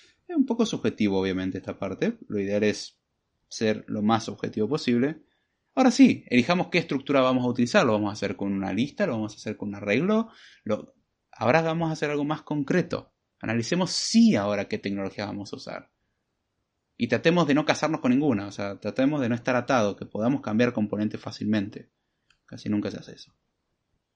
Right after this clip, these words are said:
Y luego analicemos cuáles son las condiciones que vamos a mantener basados en esas estructuras. O sea, yo voy a garantizar de que estas cosas van a funcionar con esta estructura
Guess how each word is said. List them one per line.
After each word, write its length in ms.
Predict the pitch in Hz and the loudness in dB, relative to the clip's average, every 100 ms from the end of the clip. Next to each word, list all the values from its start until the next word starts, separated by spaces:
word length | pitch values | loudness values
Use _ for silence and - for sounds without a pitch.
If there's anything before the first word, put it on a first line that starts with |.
| _ _ _ _ _ _ _ - | _ _ _ _ _ _ _ 6
Y 120 | 240 | 10
luego 200 | 233 220 | 10 8
analicemos 640 | 202 185 185 180 175 - - | 6 2 0 0 0 -4 2
cuáles 220 | 165 160 | 4 4
son 80 | 165 | 2
las 100 | - | 2
condiciones 420 | 127 120 147 139 | 2 2 0 0
que 100 | 127 | 0
vamos 160 | 123 117 | 0 2
a 40 | |
mantener 400 | 117 107 117 120 | 0 2 2 4
basados 560 | 113 - - 131 117 110 | 2 0 2 4 4 0
en 80 | 104 | -4
esas 200 | 107 110 | -4 -10
estructuras. 600 | - - - - - _ _ _ _ _ _ _ _ _ _ _ _ _ _ _ | -12 -16 -16 -16 -20 _ _ _ _ _ _ _ _ _ _ _ _ _ _ _
O 40 | - | -10
sea, 80 | |
yo 80 | 110 | -2
voy 80 | 107 | 2
a 40 | |
garantizar 480 | 110 117 135 175 180 | 4 2 0 0 2
de 120 | 175 | 0
que 80 | 151 | -2
estas 180 | 123 135 | -4 -4
cosas 260 | 143 135 131 | -6 -2 -2
van 80 | |
a 40 | 127 | -2
funcionar 340 | 123 123 131 | -2 0 0
con 160 | - 107 | -2 -4
esta 200 | 110 156 | -2 -4
estructura 480 | 175 175 123 135 | -6 -4 0 0